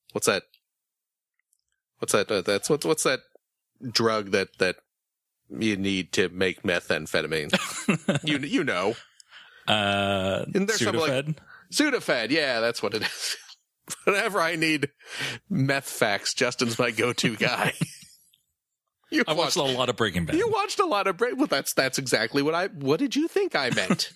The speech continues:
Speaker 1: <laughs> You watched all of Breaking Bad. Yeah, Sudafed, you know.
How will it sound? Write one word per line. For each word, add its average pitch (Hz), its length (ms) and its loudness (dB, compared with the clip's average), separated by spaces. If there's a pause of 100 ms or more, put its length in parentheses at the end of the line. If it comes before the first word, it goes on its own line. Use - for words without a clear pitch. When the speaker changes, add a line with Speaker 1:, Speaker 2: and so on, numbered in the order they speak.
Speaker 1:
<laughs> 190 100 0 (2000)
You 147 180 2
watched 220 320 0
all 226 220 2
of 254 120 -4
Breaking 285 420 0
Bad. 285 340 -2
Yeah, 160 200 2
Sudafed, - 600 0
you 151 100 -2
know. 127 160 2